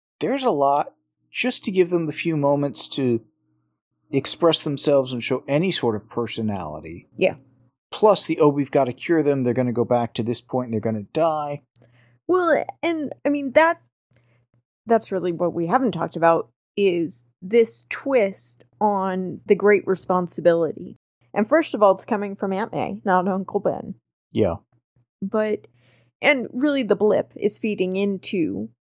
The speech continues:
Speaker 2: Aunt May's sense of how the responsibility plays out. But the whole, "We can help these people."
Speaker 1: Mm-hmm.
Speaker 2: And so many of the Spider-Man villains that we've seen across this are in some fashion either misguided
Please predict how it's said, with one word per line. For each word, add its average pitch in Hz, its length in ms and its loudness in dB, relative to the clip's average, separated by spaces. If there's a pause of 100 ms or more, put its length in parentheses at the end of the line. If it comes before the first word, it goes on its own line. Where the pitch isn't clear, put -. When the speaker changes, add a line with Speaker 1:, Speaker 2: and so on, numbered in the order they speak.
(120)
Speaker 2:
Aunt 202 220 -2
May's 175 380 -4 (100)
sense - 600 -2 (120)
of 180 120 0
how 185 200 0
the 180 120 0
responsibility 165 960 0
plays 160 500 -2
out. - 460 -8 (840)
But 233 340 2
the 240 100 4
whole, 214 560 0 (300)
"We 233 220 2
can 202 240 -6 (220)
help - 400 0
these 143 240 -8
people." - 400 -14 (340)
Speaker 1:
Mm-hmm. 127 200 2
Speaker 2:
And 220 260 0
so 254 280 -2
many 208 380 -2
of 208 140 -8
the 214 80 -2
Spider-Man 196 520 0
villains 180 420 0
that - 120 -2
we've 190 220 -2
seen 180 280 -2
across 294 440 -4
this 185 320 -6 (580)
are 190 540 0 (400)
in 196 140 2
some 220 360 -2
fashion 190 680 -4
either 175 320 -2
misguided 175 960 0